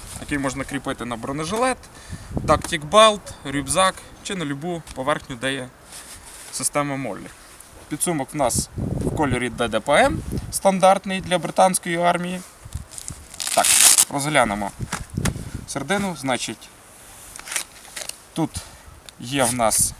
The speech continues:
два пакетика з хімсвітлом, які зелений колір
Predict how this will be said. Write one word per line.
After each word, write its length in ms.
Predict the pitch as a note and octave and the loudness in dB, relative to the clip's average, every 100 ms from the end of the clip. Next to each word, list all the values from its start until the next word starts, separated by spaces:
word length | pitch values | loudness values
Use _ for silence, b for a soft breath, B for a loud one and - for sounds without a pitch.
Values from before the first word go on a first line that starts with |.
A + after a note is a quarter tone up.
| - | -8
два 260 | - D3 | 2 4
пакетика 640 | C3 - - - B2+ G3+ A#3 - - - - - - - - - - - - | 4 2 0 -2 0 0 0 -8 -12 -10 -4 -4 -4 -12 -16 -20 -16 -14 -2
з 140 | - | 0
хімсвітлом, 760 | C3 D3+ - B2+ B2+ D#3+ C4 C#4 - - - - - - - - - - - - - - - - - - - | 0 0 0 0 -2 0 -2 -2 -10 -12 -18 -20 -20 -10 -8 -8 -10 -16 -16 -16 -14 -8 -8 -6 -10 -10 -6
які 440 | C3 C3 F3+ E3+ - | -6 -4 0 0 2
зелений 500 | - D3+ C#3+ B2 D3 | 2 6 6 6 2
колір 360 | - A3 - | 2 2 2